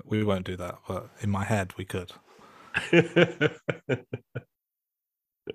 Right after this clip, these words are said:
Speaker 2: Yes. So the, the next bit, which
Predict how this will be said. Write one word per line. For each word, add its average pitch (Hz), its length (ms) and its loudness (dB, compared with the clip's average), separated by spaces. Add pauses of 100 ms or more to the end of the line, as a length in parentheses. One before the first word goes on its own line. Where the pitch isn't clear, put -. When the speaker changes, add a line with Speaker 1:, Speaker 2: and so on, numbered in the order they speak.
(1400)
Speaker 2:
Yes. - 460 -6 (1040)
So 85 580 6
the, 85 440 2
the 98 80 4
next 113 300 2
bit, 80 260 2 (100)
which - 440 -4